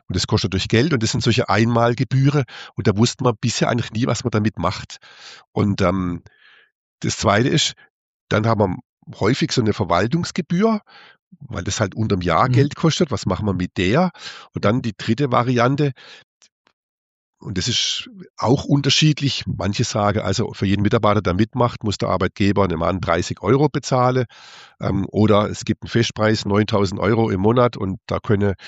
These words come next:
Speaker 1: ähm, die zweihundert, die sich gemeldet haben, dann teilnehmen. Und das ist, sind die Fragen, die da, glaub ich,
Speaker 2: Mhm.
Speaker 1: in dem Fall, in dem Zusammenhang spannend sind.
Speaker 2: Genau. Also
Speaker 1: Also
Speaker 2: ich, ich wür-
Speaker 1: wie, wie ermittelt man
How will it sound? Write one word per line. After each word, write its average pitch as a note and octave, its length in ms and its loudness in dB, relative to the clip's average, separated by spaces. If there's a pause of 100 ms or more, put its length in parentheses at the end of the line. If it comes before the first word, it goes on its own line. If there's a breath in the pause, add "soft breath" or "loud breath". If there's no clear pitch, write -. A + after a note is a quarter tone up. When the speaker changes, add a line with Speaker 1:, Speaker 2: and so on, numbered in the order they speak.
(400 loud breath)
Speaker 1:
ähm, F2+ 280 -2
die F#2 220 0
zweihundert, G2 840 0
die F2 60 -6
sich - 180 -6
gemeldet G#2 360 -2
haben, G2+ 380 2 (240)
dann F#2 160 -2
teilnehmen. B2 500 2 (380 loud breath)
Und - 200 -4
das B2 120 0
ist, - 160 -2
sind C3+ 140 0
die - 60 -2
Fragen, A#2+ 340 2
die C3+ 60 2
da, A#2 100 -2
glaub A#2 160 2
ich, - 260 -10
Speaker 2:
Mhm. C3 220 2
Speaker 1:
in A2+ 80 -6
dem A2+ 180 2
Fall, A#2 300 0 (160)
in G#2 80 -10
dem A2 240 0
Zusammenhang A2+ 400 0
spannend G#2+ 440 0
sind. G#2+ 420 -4
Speaker 2:
Genau. A2+ 300 -2 (380 loud breath)
Also D#3 180 4
Speaker 1:
Also B2 40 4
Speaker 2:
ich, A2+ 180 0
ich A2 80 -6
wür- C#3 100 2
Speaker 1:
wie, E3 160 -2
wie F3 120 -2
ermittelt E3+ 400 2
man D#3+ 100 2